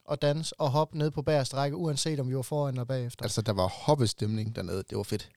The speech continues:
Speaker 1: Det var rigtig fedt. Der skal lyde et stort skud ud til, øh, til ungdomsholdet.
Speaker 2: Ja, la-, og, og endelig kom flere til næste kamp, så vi kan fylde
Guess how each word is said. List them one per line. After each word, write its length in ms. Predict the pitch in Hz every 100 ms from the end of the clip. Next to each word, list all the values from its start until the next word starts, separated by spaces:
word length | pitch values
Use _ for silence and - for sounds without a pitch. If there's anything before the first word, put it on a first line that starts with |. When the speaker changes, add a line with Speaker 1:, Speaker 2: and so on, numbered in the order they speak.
| _ -
Speaker 1:
Det 100 | 135
var 140 | 131
rigtig 220 | 139 120
fedt. 220 | 135 123
Der 100 | 139
skal 180 | 139 147
lyde 100 | 143
et 60 | 143
stort 280 | - 160 131
skud 220 | 160 151
ud 140 | 139
til, 220 | 123 123 113
øh, 240 | 110 113 110 _ _ -
til 80 |
ungdomsholdet. 460 | 131 131 120 127 113
Speaker 2:
Ja, 200 | 110 113
la-, 140 | 113 -
og, 140 | 120 -
og 80 | - -
endelig 360 | 143 165 127
kom 260 | - 131 113
flere 300 | - 165 92 - _
til 180 | - 120
næste 220 | 139 -
kamp, 200 | 117 117
så 120 | -
vi 80 | 110
kan 120 | 110
fylde 340 | - - 139